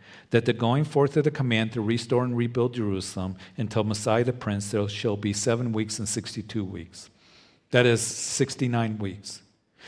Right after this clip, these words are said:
Remember that Jerusalem was in ruins in five eighty-six B C. So was there a time that you can look at the Bible that the command came out to rebuild and restore Jerusalem,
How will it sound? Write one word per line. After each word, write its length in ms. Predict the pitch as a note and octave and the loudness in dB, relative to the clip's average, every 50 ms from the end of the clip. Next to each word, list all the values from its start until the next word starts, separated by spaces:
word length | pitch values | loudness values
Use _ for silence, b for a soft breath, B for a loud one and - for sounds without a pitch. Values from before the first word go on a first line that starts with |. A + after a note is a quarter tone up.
| B B B B - | B B B B 2
Remember 340 | C3 B2+ C3+ C#3+ D3+ E3 D#3 | 4 6 6 6 6 6 6
that 280 | C3+ C#3 B2 B2 B2 | 6 6 4 4 2
Jerusalem 680 | - B2+ B2 C3+ D#3+ F#3 F3+ F3+ - C3+ A#2+ A2+ A#2 A#2 | 2 2 4 6 6 6 4 4 0 0 2 2 2 4
was 200 | A#2 A#2 A2+ B2 | 4 2 2 2
in 220 | A#2 A2+ A#2 A#2 | 0 -2 0 2
ruins 680 | A#2+ C3+ D#3+ F3 D#3+ B2 A2 G#2 G#2 G#2+ A2+ G#2+ - | 4 6 6 6 6 6 4 4 2 2 0 -2 -4
in 200 | - - A2+ G#2+ | -4 -4 -4 -4
five 320 | G#2 - B2 B2 B2 A#2 B2 | 0 2 4 4 6 6 4
eighty-six 480 | A2+ A2+ G#2+ - - A2 G2+ - - | 4 4 2 0 0 -2 -2 -2 -6
B 180 | - - G#2 G2+ | -6 -4 -2 -2
C. 540 | - - - D3 C#3+ B2 F#2+ G2 G#2+ A#2 G#2+ - - _ _ _ _ _ B B B B B B B B B | -2 -2 -2 -2 -2 -4 -4 -6 -10 -14 -16 -18 -20 _ _ _ _ _ B B B B B B B B B
So 180 | - - C#3+ C3 | 2 6 6 8
was 320 | B2+ C3 C#3+ E3 E3+ E3+ | 8 10 8 8 8 6
there 160 | F3 E3 E3+ | 6 6 6
a 60 | E3 | 6
time 400 | E3 - - C3 A2+ A2+ A2+ A#2 | 4 2 2 4 4 4 4 2
that 80 | A#2 A#2+ | 2 2
you 160 | A#2 A2+ A#2 | 2 2 0
can 160 | A#2 B2+ A#2+ | 2 2 4
look 180 | B2 C3+ C3 - | 4 4 4 4
at 100 | D#3 - | 2 2
the 80 | - C#3 | 2 2
Bible 440 | C3 A#2 G#2+ G2+ G#2 G2+ A2+ A2+ | 4 4 4 6 6 4 2 2
that 180 | A2 A#2+ A#2 - | 2 2 2 2
the 80 | B2 A2+ | 0 -2
command 480 | - - B2+ A#2+ B2 C3+ D3 D3+ D3 | 0 0 0 2 4 4 2 2 0
came 240 | - - D3 B2+ A2+ | -2 -2 -2 0 2
out 220 | A2 G#2+ A2+ A2 | 4 2 2 2
to 100 | - B2 | 0 0
rebuild 440 | A2 A2+ B2 C3 B2 C#3+ C3 B2+ A#2+ | 2 2 2 2 4 4 4 4 4
and 60 | B2 | 2
restore 380 | A#2 A#2+ A#2+ A#2+ A#2+ C3+ B2+ C3 | 2 0 0 0 2 2 2 2
Jerusalem, 800 | B2+ B2 C3+ B2 A2+ G#2+ G2+ - - - F#2+ F#2 F#2 F2+ G2+ A2 | 2 2 2 4 4 2 2 -2 -4 -6 -6 -6 -6 -6 -8 -10